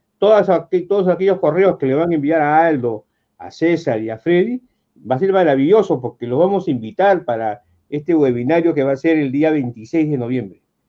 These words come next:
¿no? Un webinario importantísimo para aquellas personas, para dueños de negocio, las personas que están emprendiendo un negocio. El veintiséis de noviembre,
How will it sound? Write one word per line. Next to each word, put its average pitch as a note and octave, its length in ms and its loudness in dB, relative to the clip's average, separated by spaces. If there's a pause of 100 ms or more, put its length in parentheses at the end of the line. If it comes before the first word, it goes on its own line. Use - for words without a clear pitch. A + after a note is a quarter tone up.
(260)
¿no? D3+ 200 -2
Un C#3+ 100 -2
webinario C#3 680 0
importantísimo F#3 760 -2
para D3 200 2
aquellas G3 280 0
personas, G3 480 0 (220)
para C3+ 160 2
dueños F#3 240 6
de F#3 100 6
negocio, F3+ 480 4
las D3 140 2
personas E3 380 -4
que C#3 60 -8
están D3+ 260 -2
emprendiendo C3 480 -4
un B2+ 60 -6
negocio. A2+ 300 -10 (640)
El C3 180 2
veintiséis C3 560 2
de A#3 100 4
noviembre, F3+ 600 4